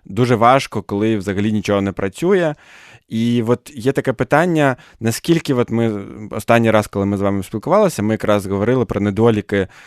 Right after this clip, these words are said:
е, державної програми доступних кредитів, наскільки щось змінилося. І от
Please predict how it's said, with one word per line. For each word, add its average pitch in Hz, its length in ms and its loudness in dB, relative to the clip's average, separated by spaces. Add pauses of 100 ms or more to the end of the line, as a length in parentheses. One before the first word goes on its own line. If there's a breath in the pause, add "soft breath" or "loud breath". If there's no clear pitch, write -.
(140)
е, 92 120 -4
державної 107 600 2
програми 107 560 2
доступних 98 500 -6
кредитів, 147 520 -2 (280 soft breath)
наскільки 143 460 -2
щось 127 240 -2
змінилося. 165 840 0 (360 soft breath)
І 120 140 0
от 123 360 0